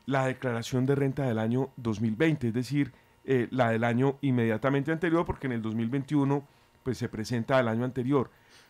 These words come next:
para que compararan cuál fue mi patrimonio cuando yo, eh, antes de hacer política, entré al ejercicio político, y mi patrimonio actual. Y no solamente el mío, Álvaro,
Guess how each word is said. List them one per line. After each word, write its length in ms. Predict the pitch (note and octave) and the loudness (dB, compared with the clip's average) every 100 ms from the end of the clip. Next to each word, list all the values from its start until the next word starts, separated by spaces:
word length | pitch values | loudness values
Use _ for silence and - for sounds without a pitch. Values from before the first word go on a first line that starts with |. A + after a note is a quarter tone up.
| _ | _
para 240 | B2+ B2+ | 2 2
que 140 | - C#3 | 0 -4
compararan 800 | - C3 - C3+ D#3+ C#3 G#2 F2 - - - _ _ _ | 0 0 4 6 6 6 2 -4 -16 -20 -20 _ _ _
cuál 260 | - D3 D#3 | 2 4 4
fue 260 | - F#3 F3 | 4 4 4
mi 120 | F3+ | 4
patrimonio 800 | E3 C#3 B2 A#2+ C#3+ D3+ B2+ C#3+ - | 2 0 2 2 4 4 2 -4 -8
cuando 320 | - A#2+ G#2+ G#2 | -2 0 2 0
yo, 380 | G#2+ B2 D3+ - - _ _ _ _ - | 2 2 2 -4 -20 _ _ _ _ -8
eh, 160 | G2+ - | -4 0
antes 340 | B2 B2+ D3+ | 0 0 0
de 60 | D3 | -2
hacer 200 | A2+ A#2+ | -2 -4
política, 580 | - D3 A#2+ D#3 D#3+ C#3+ | -4 -2 -2 -4 -6 -6
entré 240 | G#2 A#2 | -4 -2
al 120 | A#2+ | 0
ejercicio 420 | C3+ C3 G#2+ A2 C3+ | 0 -2 -4 -6 -4
político, 540 | D3 C3+ C3 B2+ B2+ - - - _ - | -2 -4 -6 -12 -14 -14 -20 -20 _ -4
y 100 | D#3 | 0
mi 140 | C3+ | 2
patrimonio 640 | B2 A#2 A#2+ A#2+ A#2+ C3 C3+ | 2 -2 -4 -2 -2 0 -2
actual. 500 | C3 - C#3+ A2+ E2+ - - F3+ - - | -2 4 4 4 -2 -10 -20 -18 -12 0
Y 80 | D#3 | 4
no 100 | E3+ | 6
solamente 460 | F#3+ F#3+ F3+ F3+ | 6 6 4 2
el 80 | F3+ | 2
mío, 260 | F3+ E3+ C#3 | 2 4 6
Álvaro, 360 | D3+ A#2+ F#2+ | 4 2 -4